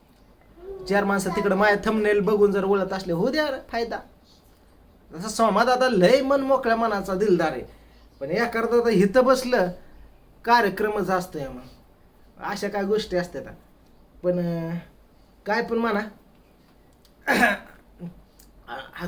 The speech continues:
तुमची साथ आहे बरं का, एवढं मला कळलं कालच्या व्हिडिओ माध्यमातून. आणि, अं, चांगले रिस्पॉन्स येते आणि बघता कंटिन्यू. सोमाचं जरा आधा म्हणजे झलक ही अलग हे काय म्हणतात,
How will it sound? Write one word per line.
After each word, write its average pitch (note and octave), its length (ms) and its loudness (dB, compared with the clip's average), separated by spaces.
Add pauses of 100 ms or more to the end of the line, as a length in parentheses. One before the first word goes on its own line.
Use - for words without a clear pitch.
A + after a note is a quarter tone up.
तुमची G#3 240 2
साथ G#3 180 2 (100)
आहे G3 120 2
बरं F#3+ 180 0
का, C3+ 120 -8
एवढं F3+ 240 2
मला D#3+ 200 0
कळलं D#3 300 0
कालच्या E3 380 -2
व्हिडिओ D3+ 200 -2
माध्यमातून. A2 540 -12 (840)
आणि, C3+ 300 -6
अं, C3+ 160 -12 (380)
चांगले F3+ 420 0 (120)
रिस्पॉन्स D#3 580 -4
येते D#3 200 -4
आणि D#3 140 -4
बघता G3 360 2
कंटिन्यू. G3 440 0 (880)
सोमाचं G#3 840 4
जरा G3+ 560 4 (360)
आधा F3 480 0
म्हणजे E3+ 520 -8 (380)
झलक F#3+ 300 0
ही G#3 120 -2
अलग G3+ 280 4
हे F3+ 160 0
काय F#3 240 -4
म्हणतात, F#3 340 -2